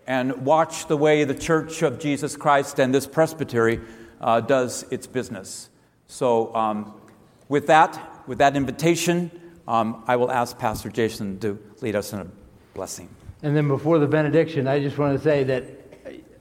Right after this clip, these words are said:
Speaker 2: when I called you out, you stepped up to the plate.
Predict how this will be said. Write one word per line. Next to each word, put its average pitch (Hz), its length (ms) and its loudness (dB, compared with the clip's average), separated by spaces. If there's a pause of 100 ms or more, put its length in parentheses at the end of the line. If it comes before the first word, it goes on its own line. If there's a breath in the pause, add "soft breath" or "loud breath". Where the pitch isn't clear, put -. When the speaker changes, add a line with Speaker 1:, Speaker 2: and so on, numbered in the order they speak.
Speaker 2:
when 147 200 0
I 139 80 4
called 180 320 4
you 165 160 4
out, 165 560 2
you 147 220 0
stepped 143 340 0
up 143 160 0
to 139 80 0
the 127 100 -2
plate. 113 320 -2